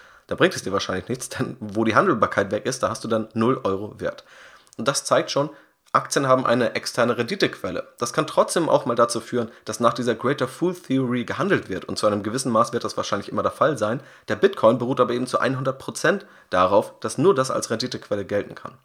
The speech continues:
Der Begriff Greater Fool Theory ist hier vielleicht etwas böswillig auch gewählt. Am Ende, wenn man's etwas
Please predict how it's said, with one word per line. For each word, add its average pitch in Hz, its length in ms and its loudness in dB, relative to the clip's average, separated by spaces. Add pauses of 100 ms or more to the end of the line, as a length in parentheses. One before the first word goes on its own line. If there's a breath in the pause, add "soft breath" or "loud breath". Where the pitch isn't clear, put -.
(240)
Der 113 60 -4
Begriff 131 360 0
Greater 123 320 2
Fool 175 320 0
Theory 151 460 0
ist 123 160 -2
hier 127 100 0
vielleicht 123 300 0
etwas - 540 4
böswillig 143 580 2
auch 135 260 4
gewählt. 123 460 2 (240)
Am 98 160 -2
Ende, 117 320 4
wenn 101 100 2
man's 101 160 -2
etwas - 480 -2